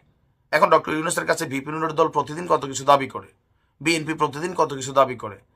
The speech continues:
অন্যান্য দলগুলো প্রতিদিন কত কিছু দাবি করে, পাত্তা দেয়, পাত্তা দেয়ও না, তারা তাদের কাজ করে যাচ্ছে। So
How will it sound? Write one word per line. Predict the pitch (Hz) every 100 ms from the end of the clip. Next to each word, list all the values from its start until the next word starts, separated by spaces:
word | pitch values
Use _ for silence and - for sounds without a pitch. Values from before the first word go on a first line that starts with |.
| _ _ _ -
অন্যান্য | 160 175 202
দলগুলো | 180 170 170
প্রতিদিন | 160 147 156 190
কত | 170 139
কিছু | 135 139
দাবি | 135 127
করে, | 127 117
পাত্তা | 131 147 147
দেয়, | 143 139
পাত্তা | 127 127 135
দেয়ও | 151 160
না, | 117 - -
তারা | 175 202
তাদের | 160 147 143
কাজ | 147 139
করে | - 131
যাচ্ছে। | 120 110 123
So | 135